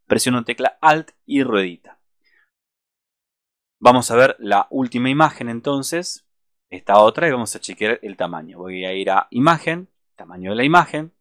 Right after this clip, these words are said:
y acá me dice que pesa un mega,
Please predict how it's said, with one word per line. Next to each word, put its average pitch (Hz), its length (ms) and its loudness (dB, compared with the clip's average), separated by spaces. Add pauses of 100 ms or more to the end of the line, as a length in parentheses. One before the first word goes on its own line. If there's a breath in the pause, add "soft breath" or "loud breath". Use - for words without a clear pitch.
(1200 loud breath)
y 120 80 2
acá 143 140 4
me 143 100 4
dice 113 220 -2
que 101 100 -12
pesa - 400 -8
un 185 260 -2
mega, 170 420 2